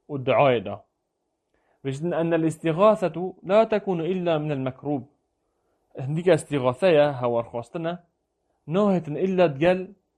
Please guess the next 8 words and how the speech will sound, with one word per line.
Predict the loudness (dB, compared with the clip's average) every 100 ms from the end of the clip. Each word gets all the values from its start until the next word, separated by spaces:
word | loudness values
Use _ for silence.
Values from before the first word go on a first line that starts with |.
| -12
نخوشي | -10 -8 -8 -6
و |
طنقاوية. | -4 -4 -2 -4 -4 -8 -10 _ _ _ _ _ _ _ _ _ _ _ _ _ _ _
يعني | -8 -8
وقت | -6
مروف | -6 -4
طنقافت | -4 -4 0 0 0
بتنشني، | -2 -4 -8 -8 -6 -6 -8